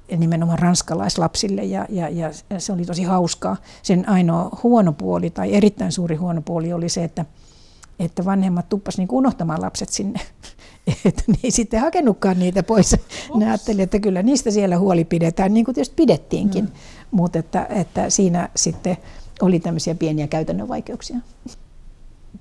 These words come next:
Speaker 2: Kuusi kuvaa taidepedagogi Puti Levannon elämästä on nyt siinä kohdassa, että olemme viidennen kuvan äärellä. Ja viides kuva henkii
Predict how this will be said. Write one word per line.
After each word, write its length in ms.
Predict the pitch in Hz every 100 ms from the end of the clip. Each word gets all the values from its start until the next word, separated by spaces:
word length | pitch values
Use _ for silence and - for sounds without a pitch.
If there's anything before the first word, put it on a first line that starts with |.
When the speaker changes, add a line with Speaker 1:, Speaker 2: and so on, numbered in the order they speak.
| - -
Speaker 2:
Kuusi 300 | 294 285 214
kuvaa 340 | 208 190 190
taidepedagogi 920 | 202 185 170 - 180 180 190 175 175
Puti 320 | 170 190 - 175
Levannon 480 | 180 175 165 160
elämästä 580 | 165 160 160 151 - 175 - - - - - -
on 180 | - 202 190 185 180 175 175 190 -
nyt 680 | 214 202 202 - - - - - - - - - - - - - -
siinä 300 | - 254 220
kohdassa, 560 | 196 202 185 170 - 202
että 500 | 202 - - - 202
olemme 720 | 208 202 196 196 202 196 202
viidennen 500 | 196 277 180 165 170
kuvan 320 | 151 175 165 165
äärellä. 440 | 165 180 - - - - - - - - - -
Ja 360 | 196 196 196 202
viides 380 | 277 269 220
kuva 460 | - 240 214 196 190 - 196
henkii 680 | 240 196 185 180 180 -